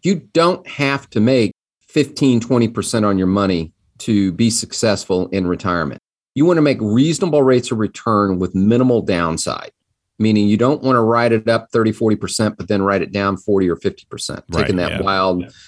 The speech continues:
Speaker 1: volatility. Most people don't need to re-, get that type of return. It's very sexy to have, to go to a dinner party or something and say, "Oh, I got, you know, my guy's
Speaker 2: <laughs>
Speaker 1: or gal has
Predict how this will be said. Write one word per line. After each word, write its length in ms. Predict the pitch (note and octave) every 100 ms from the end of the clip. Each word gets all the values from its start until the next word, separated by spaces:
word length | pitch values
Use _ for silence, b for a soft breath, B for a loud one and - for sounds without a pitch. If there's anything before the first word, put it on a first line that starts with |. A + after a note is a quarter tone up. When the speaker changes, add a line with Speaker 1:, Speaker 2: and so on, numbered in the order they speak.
| B -
Speaker 1:
volatility. 760 | G#2 F#2+ - F3 D#3 - - _ _ _
Most 260 | C#3 F#3+ F#3+
people 280 | F#3 F3+ E3+
don't 420 | A#2 D3 D3 -
need 240 | B2+ C#3 B2
to 60 |
re-, 160 | A2 G#2+ -
get 220 | - C3+ B2+
that 200 | G#2+ -
type 240 | A2 G#2
of 80 | G#2
return. 420 | F#2+ - G2+ C#2 _ _ b b b -
It's 180 | A#2 A2+
very 300 | A2 C#3 E3
sexy 560 | - D#3+ C#3 - C3
to 160 | A2+ G#2
have, 480 | A2+ G#2+ G#2 G2+ G2 A#2+
to 60 | G#2+
go 220 | A#2 A#2
to 100 | A2
a 60 |
dinner 260 | F#2+ A2 A2
party 340 | - A2+ G#2
or 80 | G2
something 220 | F#2+ G#2+ F#2
and 40 |
say, 180 | G2 F#2+
"Oh, 240 | C3 C#3 A#2
I 160 | A#2+
got, 260 | C3 A#2 A2 F2
you 100 | G#2+
know, 80 | G#2
my 200 | F#2 A2+
guy's 380 | A#2 G#2 G2 - -
Speaker 2:
<laughs> 60 | -
Speaker 1:
or 120 | G2
gal 340 | F2+ G#2+ G#2+ G2+
has 200 | F2+